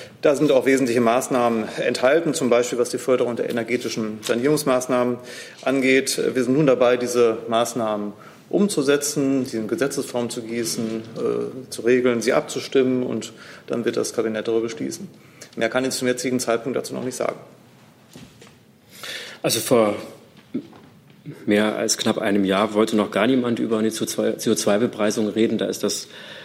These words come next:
Speaker 2: ähm, teilweise der Bundesumweltministerin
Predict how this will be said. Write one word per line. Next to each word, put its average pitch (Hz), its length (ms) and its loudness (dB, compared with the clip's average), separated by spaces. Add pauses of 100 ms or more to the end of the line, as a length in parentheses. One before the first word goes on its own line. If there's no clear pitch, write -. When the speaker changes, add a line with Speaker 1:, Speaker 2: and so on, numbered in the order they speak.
(400)
Speaker 2:
ähm, 101 300 -4
teilweise 101 560 0
der 95 340 -2 (340)
Bundesumweltministerin 101 1300 -2